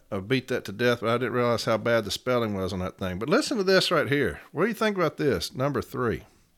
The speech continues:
John Doe must maintain satisfactory pu-, punctual attendance.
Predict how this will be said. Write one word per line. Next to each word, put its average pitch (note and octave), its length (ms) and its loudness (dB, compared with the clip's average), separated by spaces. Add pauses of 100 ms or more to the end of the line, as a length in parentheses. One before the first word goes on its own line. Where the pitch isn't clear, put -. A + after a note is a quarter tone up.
(280)
John F3+ 380 6
Doe F#3 220 8
must D#3+ 320 4
maintain C#3+ 560 2
satisfactory C#3 800 2
pu-, - 180 -6
punctual C#3+ 680 -2 (100)
attendance. C3+ 600 0